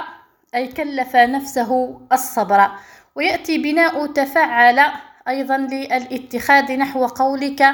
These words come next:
"توسد محمد الثوب"، أي اتخذه وسادة، كما يأتي أيضًا للتجنب، نحو: "تحرج محمد"،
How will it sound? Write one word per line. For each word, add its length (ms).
"توسد 680
محمد 840
الثوب"، 680
أي 140
اتخذه 600
وسادة، 840
كما 260
يأتي 440
أيضًا 420
للتجنب، 1200
نحو: 380
"تحرج 680
محمد"، 920